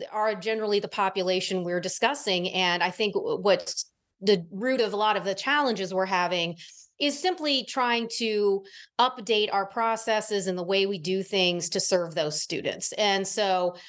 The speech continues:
uh, folks in a-, you know, academia is a little bit iceberg-like in that it moves somewhat slowly when it comes to change. Uh, occasionally things push, uh, change more quickly, but, you know,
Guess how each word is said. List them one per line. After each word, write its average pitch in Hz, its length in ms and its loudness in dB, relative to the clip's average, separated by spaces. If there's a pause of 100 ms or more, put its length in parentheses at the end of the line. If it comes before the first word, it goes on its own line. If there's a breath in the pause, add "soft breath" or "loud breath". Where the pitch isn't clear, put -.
(100)
uh, 180 220 2
folks 247 320 -2
in 233 80 0
a-, 220 180 0
you 226 120 0
know, 208 40 0
academia 233 540 0
is 202 60 -2
a 202 40 -2
little 202 200 -2
bit 190 240 0
iceberg-like 190 1500 -2
in 185 120 -2
that 180 120 2
it 185 100 2
moves 180 540 0 (300 loud breath)
somewhat 185 440 2
slowly 180 1000 0
when 180 140 0
it 170 120 0
comes 180 320 0
to 185 100 0
change. 165 800 0 (240 loud breath)
Uh, 175 320 0
occasionally 214 500 0
things 196 300 -2
push, - 500 0 (540 soft breath)
uh, 175 360 2
change 190 520 0
more 170 180 0
quickly, 269 520 0
but, 180 340 0 (140)
you 262 100 -2
know, 190 340 2